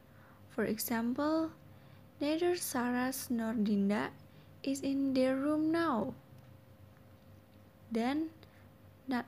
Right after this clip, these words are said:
only but also means to surprise or plus more surprise. For example, he is not only kind, but also friendly.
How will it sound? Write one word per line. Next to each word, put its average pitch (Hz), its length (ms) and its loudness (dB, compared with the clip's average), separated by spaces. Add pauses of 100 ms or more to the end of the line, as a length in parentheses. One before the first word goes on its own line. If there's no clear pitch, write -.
(120)
only 302 520 2
but 226 280 0 (120)
also 262 520 -2 (680)
means 269 640 0
to 226 280 2
surprise 247 880 -2 (200)
or 254 520 0 (760)
plus 269 400 0
more 247 280 2
surprise. - 920 -4 (540)
For - 140 -4
example, 247 840 0 (1200)
he - 160 -4
is 339 300 0
not 277 240 0 (140)
only 262 440 0
kind, 240 680 -2 (180)
but 226 380 -2 (340)
also 277 560 0
friendly. 240 680 0